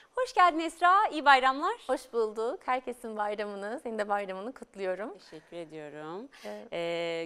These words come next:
Speaker 1: güzel bir gün olacak inşallah.
Speaker 2: İnşallah. Yani, e, zor şartlar altında
Speaker 1: Evet.
Speaker 2: bayramı geçiriyoruz ama, e, umarım bu bayramdan sonra, e,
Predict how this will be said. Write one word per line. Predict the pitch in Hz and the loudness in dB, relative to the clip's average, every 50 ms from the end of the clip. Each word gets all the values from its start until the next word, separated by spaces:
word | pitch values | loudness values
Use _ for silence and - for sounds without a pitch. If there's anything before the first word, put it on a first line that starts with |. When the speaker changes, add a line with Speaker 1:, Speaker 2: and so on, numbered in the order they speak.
| 165 | -8
Speaker 1:
güzel | 165 185 180 254 269 320 320 | -8 0 4 6 6 6 4
bir | 240 | 0
gün | 196 202 | -6 -6
olacak | 185 165 156 147 156 151 | -6 -6 -6 -8 -10 -16
inşallah. | - - - - 147 143 143 170 165 - _ _ _ - | -16 -12 -10 -8 -8 -8 -10 -12 -18 -20 _ _ _ -8
Speaker 2:
İnşallah. | 254 302 - - - 208 190 180 175 170 180 190 208 | -8 -8 -6 -8 -8 -8 -8 -8 -10 -12 -12 -12 -12
Yani, | 226 220 226 233 240 247 247 - _ - - _ _ | -10 -8 -6 -6 -6 -6 -6 -10 _ -20 -20 _ _
e, | - 214 220 220 220 220 | -2 -2 0 0 -2 0
zor | 214 240 247 277 | 0 0 0 2
şartlar | 262 - 233 214 - - 190 185 | 2 0 -2 -2 -2 -4 -8 -6
altında | 180 175 180 - - 185 185 180 180 180 190 - | -6 -8 -10 -12 -14 -12 -8 -6 -6 -8 -8 -10
Speaker 1:
Evet. | 180 175 196 | -10 -4 0
Speaker 2:
bayramı | 196 196 196 190 185 180 185 180 | 0 0 0 0 -4 -8 -10 -12
geçiriyoruz | 185 190 - - 190 190 180 190 233 330 - - | -14 -16 -16 -16 -14 -14 -12 -12 -12 -12 -8 -6
ama, | 269 277 254 262 - - - - - - - _ - | -6 -6 -6 -6 -8 -10 -16 -20 -20 -20 -20 _ -8
e, | 226 226 226 226 226 240 233 - | -6 -4 -2 -2 -2 -2 -4 -4
umarım | - 240 247 269 285 285 254 254 262 277 285 247 | -4 -6 -4 -2 -2 -2 -2 -4 -4 -6 -8 -6
bu | 233 | -4
bayramdan | 233 220 214 208 208 196 202 196 196 190 196 | -2 -2 -2 -4 -6 -8 -12 -12 -12 -14 -14
sonra, | 196 - - 202 196 196 202 220 240 - - - | -14 -12 -12 -12 -10 -8 -6 -6 -6 -6 -4 -4
e, | 208 208 208 208 208 208 208 202 202 202 202 202 | -2 -2 -2 -2 -2 -2 -2 -2 -4 -4 -6 -8